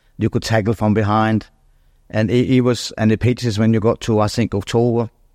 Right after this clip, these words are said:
November, there was no grass on the pitch, water everywhere, the ball was heavy, and it was just, it, it was completely different. Yeah, absolutely. Yeah, and the beginning was, uh, August, September was lovely. Yeah, because the, <laughs> the pitch was great, but later on it was, uh,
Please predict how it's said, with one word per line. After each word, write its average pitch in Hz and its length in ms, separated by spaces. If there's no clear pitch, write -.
November, 117 460
there 107 120
was 107 160
no 113 160
grass 113 320
on 113 80
the 110 80
pitch, - 340
water 117 320
everywhere, 117 580
the 104 100
ball 117 260
was 117 120
heavy, 120 360
and 117 180
it 117 200
was 120 140
just, - 380
it, 113 160
it 135 60
was 120 160
completely 127 440
different. 113 300
Yeah, 104 140
absolutely. 110 500
Yeah, 104 160
and 117 120
the 120 80
beginning 131 380
was, - 360
uh, 120 200
August, 127 380
September 120 400
was 110 240
lovely. 123 380
Yeah, 117 180
because 110 300
the, 110 280
<laughs> - 240
the 117 100
pitch - 260
was 117 140
great, 123 300
but 120 120
later 117 260
on 113 180
it 107 100
was, 92 200
uh, 92 240